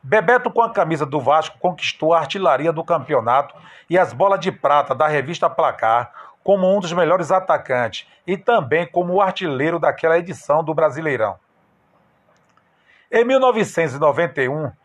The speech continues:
seu bom desempenho chamou a atenção de uma pequena equipe espanhola,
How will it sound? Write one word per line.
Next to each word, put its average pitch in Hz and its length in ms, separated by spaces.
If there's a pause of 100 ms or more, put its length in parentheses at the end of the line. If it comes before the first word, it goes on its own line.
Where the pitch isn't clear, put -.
(140)
seu 196 240
bom 220 180
desempenho 170 600
chamou 180 320
a 190 40
atenção 165 540
de 139 80
uma 190 140
pequena 190 420
equipe 165 340
espanhola, 123 720